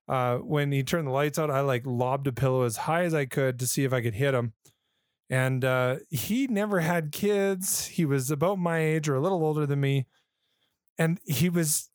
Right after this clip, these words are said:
by the end of this trip, and I, sorry, I didn't lob the pillows all night. I just did it a few times, and we went and did all these fun things. The whole time we were in Texas, we were doing all sorts of stuff. We went to Nashville. We did all this stuff.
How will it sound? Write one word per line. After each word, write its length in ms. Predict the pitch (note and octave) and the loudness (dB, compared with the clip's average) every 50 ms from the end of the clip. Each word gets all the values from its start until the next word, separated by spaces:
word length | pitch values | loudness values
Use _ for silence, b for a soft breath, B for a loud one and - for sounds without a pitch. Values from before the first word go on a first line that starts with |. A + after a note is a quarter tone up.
| _ _ _ _ | _ _ _ _
by 280 | F3 C#3+ F3 D#3+ E3 | -6 -4 -2 0 0
the 180 | D#3+ E3 F3 F#3 | 0 0 0 0
end 140 | A#3+ D#4 E4+ | 0 0 0
of 80 | C4+ | 0
this 200 | G3 E3+ D3+ - | 0 0 0 0
trip, 320 | - - - F#3+ D#3 B2 - | -2 0 0 0 0 0 0
and 120 | D3+ C#3+ | 0 0
I, 100 | D3 D#3 D#3 - - F#3 | 0 0 -2 -6 -6 -4
sorry, 380 | - - E3+ D3+ C3 A#2+ A2 | -2 0 2 2 2 2 2
I 60 | A2 A2+ | 0 -2
didn't 380 | B2 D3+ A3 B3+ C#4 B3 A3 | 0 0 -2 -2 -2 -8 -4
lob 280 | F#3 F3+ F3+ F3+ F3+ F3 | -2 0 0 0 0 -2
the 80 | F#3 | -6
pillows 340 | F#3 - E3 E3+ E3+ E3 D#3+ | -2 -2 0 2 2 0 -2
all 260 | - - C#3+ D3 D3+ | -2 -2 0 0 0
night. 220 | D3 C#3+ C#3 C#3 C#3 | 0 0 0 2 0
I 60 | C#3+ | 0
just 160 | C#3 D3+ - | -2 -4 -4
did 160 | - A#3+ G#3+ | -2 -2 0
it 60 | F#3+ F3 | 0 0
a 40 | |
few 200 | D3+ - E3+ D#3+ | 0 0 -2 -2
times, 580 | C#3+ C#3+ D3+ C#3+ C#3+ C#3+ C#3+ C#3+ D3 C#3 - - - - | 0 0 0 2 2 0 0 -2 -2 -4 -6 -10 -4 -2
and 440 | D3 C3+ C3 B2+ B2+ B2 A#2+ B2+ B B B B B B B B B B _ _ | 0 2 2 2 0 0 -2 -6 B B B B B B B B B B _ _
we 160 | - D#3+ E3 | -2 0 0
went 260 | D#3 D#3+ D#3 D3+ D3+ | 2 0 0 -2 -2
and 180 | D3+ C#3+ C3+ B2+ | -2 -2 -2 0
did 180 | B2 D3 D3+ D3+ | 0 0 2 2
all 160 | D3 C#3+ C#3+ | 2 2 2
these 240 | C3+ C#3 C#3 C3 - | 2 0 0 -2 -2
fun 300 | - - D3 D3 C#3+ B2+ | 0 0 0 0 -2 -2
things. 400 | C3+ D3 C#3 B2+ A#2+ A2 C3+ D3 | 0 0 2 2 2 0 0 0
The 120 | B2+ A#2+ | 0 0
whole 220 | A2+ B2 D#3+ F3 | 2 2 0 0
time 200 | E3 E3+ D#3+ D#3 | 2 0 0 2
we 100 | D3+ D3+ | 2 2
were 140 | D3 C#3+ C#3 | 2 2 2
in 300 | C3+ C3+ C3 C3 C#3 E3+ - F3 E3+ D3+ - | 2 2 2 0 -2 -4 -6 -12 -14 -14 -6
Texas, 640 | - D3+ C#3 C3+ C3 - - C#3+ B2+ A#2 - - - | -2 0 0 2 0 0 0 0 2 2 0 0 0
we 140 | D3 C3 C3 | 0 0 2
were 160 | B2 B2 C3 | 2 0 0
doing 280 | B2 B2 C3 B2+ B2 B2 | 2 2 2 2 0 -2
all 200 | - C3 C#3+ D3 | -2 -2 -2 0
sorts 240 | - - C#3+ C3 - | 0 0 -2 -2 -2
of 60 | - | -2
stuff. 360 | - - B2+ B2+ B2 - - - | 0 2 2 2 0 -4 -6 -2
We 100 | C#3 B2+ | 0 0
went 160 | B2+ A#2+ A2+ | 0 0 0
to 60 | A2+ | 0
Nashville. 480 | A#2+ C3+ C#3 C3+ C3 - - C3+ B2+ B2 | 0 2 2 2 0 -2 -2 -2 0 0
We 80 | B2 | 0
did 160 | B2 C3+ C3+ C3 | 0 0 0 0
all 120 | C3 B2+ | 0 0
this 160 | A#2+ A#2+ A2+ | 0 -2 -2
stuff. 240 | - - A#2 G#2+ G#2+ | 0 0 -2 -2 -2